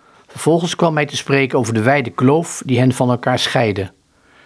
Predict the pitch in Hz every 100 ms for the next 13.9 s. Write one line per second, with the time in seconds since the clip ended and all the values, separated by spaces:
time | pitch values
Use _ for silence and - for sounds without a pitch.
0 | - _ _ 127 113 - 160 202 - -
1 | - 135 135 127 107 - 175 170 160 135
2 | 107 160 190 160 165 165 139 120 101 131
3 | 156 - 117 107 151 175 151 139 143 165
4 | - 113 107 - 104 104 98 101 - _
5 | _ - - - - - 107 147 165 156
6 | 127 120 135 127 117 131 131 113 - 123
7 | 113 - 147 98 - - _ _ _ _
8 | _ - - _ _ _ - 113 117 175
9 | 160 123 113 110 127 196 - - 139 120
10 | 120 175 165 - 127 107 110 190 196 -
11 | 151 104 92 90 - - _ - _ -
12 | 110 - 131 113 - 170 175 139 120 170
13 | 131 110 165 - 165 165 - 160 110